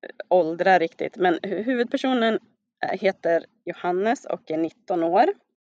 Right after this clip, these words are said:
Och Johannes är en sån här karaktär som, eh, om man har läst, eh,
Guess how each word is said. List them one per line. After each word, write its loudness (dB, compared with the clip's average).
Och 2
Johannes 6
är 2
en 0
sån -6
här -4
karaktär 0
som, -4
eh, -4
om -2
man -2
har -2
läst, -2
eh, 0